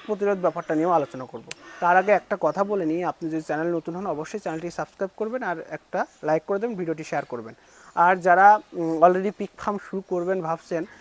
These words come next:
আহ, তাদের জন্য কিছু ইনফরমেশন রয়েছে, আর যাদের already ফার্ম আছে তাদের জন্য। ভিডিওটি শুরু করার আগে একটা কথা বলে নিই, আপনারা সবাই অনেকেই জানেন যে,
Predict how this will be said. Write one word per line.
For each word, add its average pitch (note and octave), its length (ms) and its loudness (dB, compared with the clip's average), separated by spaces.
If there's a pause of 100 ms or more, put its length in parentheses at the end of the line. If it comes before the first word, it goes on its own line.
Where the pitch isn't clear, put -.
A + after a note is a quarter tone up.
(220)
আহ, D#3+ 560 4
তাদের E3+ 300 0
জন্য G3 320 -2 (260)
কিছু D#3+ 180 -6
ইনফরমেশন F3+ 600 -4
রয়েছে, A3 260 -2
আর E3+ 180 4
যাদের D#3+ 280 0
already D#3 400 0
ফার্ম D#3 240 -6
আছে D#3+ 180 -6
তাদের C#3 300 -8
জন্য। A#2 220 -16
ভিডিওটি - 560 2
শুরু G#3+ 220 -8
করার A#3 260 6
আগে F#3+ 280 2 (220)
একটা F3+ 260 -6
কথা E3 220 0
বলে F3 220 -2
নিই, A3 120 -6 (160)
আপনারা F3 360 -2
সবাই F3 280 0
অনেকেই E3 360 0
জানেন E3 280 -2
যে, G3+ 160 -6